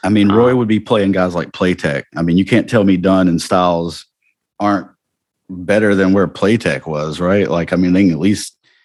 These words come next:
Speaker 1: give you, and I think a lot of Carolina fans are upset with that too. Like, "Hey, you got these guys for a reason. You know, we brought 'em in here, put 'em on the floor. They can't do any worse than what our starters are doing." And you're right, Manek was gassed. I mean, the start of the second half, you know, um, they had him on A J and,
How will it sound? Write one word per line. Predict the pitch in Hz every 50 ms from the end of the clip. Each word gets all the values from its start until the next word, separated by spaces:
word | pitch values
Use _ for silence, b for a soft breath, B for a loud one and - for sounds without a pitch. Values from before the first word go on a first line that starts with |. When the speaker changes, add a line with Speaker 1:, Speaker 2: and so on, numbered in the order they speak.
| _ _ -
Speaker 1:
give | 98 104 92
you, | 90
and | 95 95
I | 98 98
think | - 156 139
a | 127
lot | 120 123 123 113
of | 95
Carolina | - 127 117 110 117 123 123
fans | 113 - 107 95 92 90 87
are | 87 85 85 85 - _ _ _ _ _ _ _ _ _ _
upset | - 101 98 98 - 123 104 85
with | 80 90 90
that | 92 80 -
too. | - - 120 117
Like, | 98 90 87 87
"Hey, | - 110 104 90
you | 87 87 95
got | 95 113 123 -
these | 92 92 80
guys | 85 92 87 85 78 -
for | - 85 82
a | 85
reason. | 87 98 113 110 92 85 90
You | 95
know, | 85 82
we | 78 78
brought | 78 95 101 104
'em | 92 87
in | 95 101 104
here, | 90 82 71 76
put | 76 - 104
'em | 98 95 95
on | 92 87
the | 80
floor. | - - 95 98 113 98 85 82 - b b b b b b b -
They | - 87
can't | - 120 104 92
do | 101 107
any | 107 98 95
worse | 87 92 101 107 - -
than | 98 95
what | 98 92
our | 78 71
starters | - - 87 98 110 101 90 80
are | 80 78
doing." | 85 85 87 90 87
And | 87 87 90 85 110
you're | 123 127
right, | 113 104 101 101 85 -
Manek | 98 107 110 110 104 -
was | - 85 78
gassed. | - 95 87 87 85 85 - -
I |
mean, | 87 87 82 82 82 82 b b b b b b -
the | -
start | - 117 110 101
of | 92
the | 90
second | - - - 92 90 87 82
half, | 85 95 95 92 90 87 - - - - _ -
you | 80 85
know, | 80 80 78 76 67 _ _ _ _ _ _ _ _ _ _ _ _ - -
um, | - 80 80 76 73 73 76
they | 85 90
had | 87 95 92 85
him | 87 92 87 90
on | 90 85
A | 87 92 92 90
J | 87 90 85 82 82
and, | 82 82 82 80 80